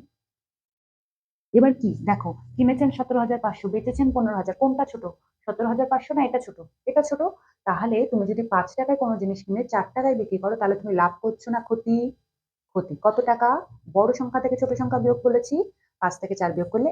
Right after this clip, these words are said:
এক টাকা ক্ষতি করছো, তাই তো? তেমনি এখানে বড় সংখ্যা এটা, এটার থেকে এটা আমরা বিয়োগ করব। আর এখানে কি লিখবো? লাভ না ক্ষতি? হ্যাঁ, ক্ষতি লিখবো। চলো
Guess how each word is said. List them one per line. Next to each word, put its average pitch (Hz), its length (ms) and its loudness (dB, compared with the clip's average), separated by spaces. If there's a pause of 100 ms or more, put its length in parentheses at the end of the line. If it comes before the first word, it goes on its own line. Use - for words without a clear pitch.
এক 240 240 2
টাকা 208 180 -2
ক্ষতি - 240 -12
করছো, 165 300 -14 (320)
তাই 285 120 2
তো? 262 100 4
তেমনি 240 280 2
এখানে 285 220 4
বড় 220 240 -2
সংখ্যা 233 260 -6
এটা, 226 260 -4
এটার 180 240 -10
থেকে 196 160 -6 (100)
এটা 170 160 -4
আমরা 202 180 -2 (380)
বিয়োগ 247 280 6
করব। 156 160 -6 (300)
আর 196 120 -14
এখানে 247 240 -6
কি 285 80 -2
লিখবো? 196 260 -2
লাভ 190 260 2
না 269 120 4
ক্ষতি? 262 320 -4 (640)
হ্যাঁ, 190 280 0 (140)
ক্ষতি 254 260 2
লিখবো। - 300 0 (580)
চলো 233 160 4